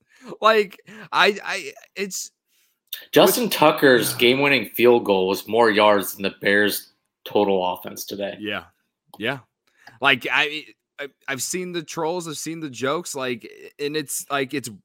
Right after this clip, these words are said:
Speaker 1: it's deservingly so. Like, I, and it's, again, I think it's all on Matt Nagy. You, we can,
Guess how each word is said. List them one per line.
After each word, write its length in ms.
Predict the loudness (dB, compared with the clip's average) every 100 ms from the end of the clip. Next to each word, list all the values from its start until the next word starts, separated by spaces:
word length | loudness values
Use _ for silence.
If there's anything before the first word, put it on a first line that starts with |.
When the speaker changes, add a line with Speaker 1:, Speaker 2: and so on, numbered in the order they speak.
| -10
Speaker 1:
it's 240 | -10 -12
deservingly 760 | -10 -4 0 0 0 -6 -6 -4
so. 420 | -2 -2 -4 -12 -10
Like, 340 | -4 -4 -2
I, 240 | -4 -6 -10 _ _ _ _ _ -4
and 140 | -2
it's, 260 | -2 -6 -10 -10
again, 360 | -8 -6 -6
I 160 | -6 -8
think 240 | -10 -10
it's 160 | -8 -4
all 220 | -2 0
on 180 | -4 -6
Matt 240 | -10 -10
Nagy. 440 | -10 -10 -10 -12 -14 _ _ _ _ _
You, 160 | -8 -6
we 160 | -4
can, 300 | -4 -4 -10